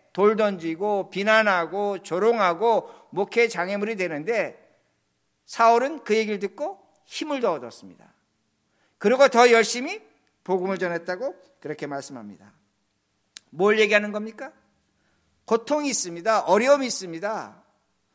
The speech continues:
조롱이 있습니다. 그러나 그것이 하나님의 은혜로 나타나는 겁니다. 힘으로 나타나는 겁니다.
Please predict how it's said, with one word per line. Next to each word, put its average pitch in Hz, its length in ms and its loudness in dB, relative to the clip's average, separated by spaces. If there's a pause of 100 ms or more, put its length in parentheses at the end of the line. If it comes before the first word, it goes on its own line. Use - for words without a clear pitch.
(240)
조롱이 254 400 6
있습니다. 180 520 -10 (340)
그러나 269 380 4
그것이 226 560 -2
하나님의 233 400 -4
은혜로 214 280 2
나타나는 156 420 -6
겁니다. 92 400 -20 (440)
힘으로 254 360 0
나타나는 180 480 0
겁니다. 120 380 -18